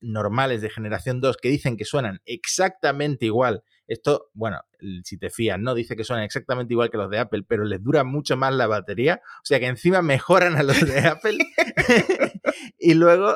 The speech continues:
Speaker 1: l-, unos, un par de modelos de AirPods Pro, que está el de uno más básico, que es el que yo acabé comprando sin querer en eBay,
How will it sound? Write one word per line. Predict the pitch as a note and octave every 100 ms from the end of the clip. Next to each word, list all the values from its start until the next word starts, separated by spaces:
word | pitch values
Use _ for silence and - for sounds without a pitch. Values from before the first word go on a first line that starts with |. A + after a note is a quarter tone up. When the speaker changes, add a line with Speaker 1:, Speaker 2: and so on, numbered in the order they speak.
| -
Speaker 1:
l-, | C#3 C#3 C#3+
unos, | D3 D3+ D3+ C#3+ C#3 C3 - D3
un | C#3
par | D#3 D#3
de | D3+
modelos | C#3+ C#3+ E3 A2+ G#2+
de | A2+
AirPods | B2+ C#3+ C3+ -
Pro, | G#3 G#3+
que | B2+
está | - A#2+ A#2+ -
el | G2 F#2+ G2 F#2+
de | F#2+ F#2+
uno | F#2+ B2 C3
más | B2+ A2+
básico, | D3 D3 G#2+ G2+
que | A2
es | A2+ -
el | F#2+ F2
que | F#2+
yo | G2+
acabé | A#2 A2+ A2+
comprando | A2 A2+ A#2+ B2
sin | A2+ A2+
querer | A#2 A2+ A2+
en | A#2
eBay, | A#2+ E3 G3+